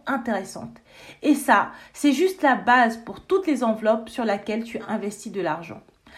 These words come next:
Avantage numéro deux. Tu as la possibilité de verser et de défiscaliser jusqu'à dix pour cent de ton revenu de deux mille vingt-deux ou quatre mille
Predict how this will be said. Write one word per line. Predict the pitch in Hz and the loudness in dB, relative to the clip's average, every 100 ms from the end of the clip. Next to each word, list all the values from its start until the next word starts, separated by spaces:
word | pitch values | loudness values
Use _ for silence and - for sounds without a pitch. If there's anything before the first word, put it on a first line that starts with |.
| - - - | -20 -10 2
Avantage | 294 330 330 370 370 | 4 4 6 4 4
numéro | 254 233 226 190 | 0 0 -2 -6
deux. | 165 - - _ - _ - | -10 -12 -14 _ -20 _ -4
Tu | - | 4
as | 370 | 8
la | 403 | 8
possibilité | - 403 392 277 220 214 - - - | 6 0 -4 -4 -6 -6 -8 -10 -8
de | 208 | -4
verser | 254 240 233 - 277 - | -2 0 -2 -4 -6 -4
et | - | -4
de | 226 | -2
défiscaliser | 233 269 294 294 262 233 233 277 | 0 0 -2 -4 -2 -2 -2 -2
jusqu'à | 285 233 - 202 | -4 -6 -4 -4
dix | 196 302 | -2 -4
pour | - 240 | -2 -6
cent | 269 | -6
de | 262 | -6
ton | 233 226 202 | -4 -4 -4
revenu | 226 220 202 220 - - _ - | -4 -6 -4 -4 -4 -10 _ -6
de | |
deux | 220 247 | -2 -2
mille | 262 226 | -2 -2
vingt-deux | 208 196 196 233 - - - | -2 -2 -6 -8 -10 -20 -4
ou | 254 | -4
quatre | - 339 330 294 | 4 6 6 2
mille | 294 330 | -2 -2